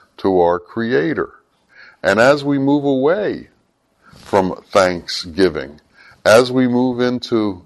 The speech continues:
"I don't have enough, I need this, I need that," we move away from our relationship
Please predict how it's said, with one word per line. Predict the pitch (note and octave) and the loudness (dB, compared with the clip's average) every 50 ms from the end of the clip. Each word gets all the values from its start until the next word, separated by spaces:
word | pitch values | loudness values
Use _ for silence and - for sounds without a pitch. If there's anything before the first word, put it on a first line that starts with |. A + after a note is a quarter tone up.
| _ _ _ _ - _ _ | _ _ _ _ -20 _ _
"I | - F#2+ | 0 2
don't | F#2+ G2 G2 - - | 2 2 0 -2 -4
have | - F#2+ F2+ E2 | -4 -2 -2 -2
enough, | F2+ F2 F2 F2 F2+ F2+ - _ _ _ _ _ _ _ _ _ _ | -4 -4 -2 -2 -2 -2 -4 _ _ _ _ _ _ _ _ _ _
I | - E2+ E2+ F2+ | -2 0 0 0
need | F2+ F2+ F#2 F#2+ F#2 F#2 F#2 F2+ E2+ F2 - _ _ _ | -4 -4 -4 -4 -4 -4 -4 -6 -6 -8 -16 _ _ _
this, | E2+ E2+ F2 F#2 F#2+ F#2 F2+ F2 - - - - _ _ | -14 -4 0 2 2 2 2 -2 -6 -8 -8 -10 _ _
I | - F2 E2+ F2 F2 | 0 0 0 0 -2
need | F2 F2+ F#2 F#2 F2+ F2+ F2 F2 D#2 D2+ - _ _ _ | -6 -6 -6 -4 -4 -4 -6 -6 -8 -12 -18 _ _ _
that," | D#2+ D#2 D#2+ F#2 G2+ A2 G#2+ F2+ E2+ F2+ - - - - _ _ _ _ _ _ _ _ _ _ _ _ _ _ _ _ _ _ _ | -16 -4 2 4 4 6 4 4 2 -2 -8 -14 -20 -20 _ _ _ _ _ _ _ _ _ _ _ _ _ _ _ _ _ _ _
we | - F#2 F#2+ G2+ | -6 -2 -2 0
move | G#2 G#2 G#2 G#2+ G#2 G#2+ | 0 0 -2 -2 -2 -2
away | A2 G#2+ G#2 G#2+ A2+ B2+ C3 G#2 D#2+ D2+ D2+ _ _ _ _ _ _ _ _ _ | -2 -2 0 0 0 0 0 -2 -6 -8 -14 _ _ _ _ _ _ _ _ _
from | - F2 F2 E2 E2+ D#2+ - | -2 0 0 0 -2 -4 -6
our | - E2 D#2+ D#2+ | -2 -2 -2 -2
relationship | E2+ E2+ E2 E2 E2 E2+ D#2+ - - D#2+ D#2 - - D2+ D2+ - _ | -2 -4 -4 -4 -4 -4 -6 -10 -16 -16 -14 -12 -10 -10 -10 -10 _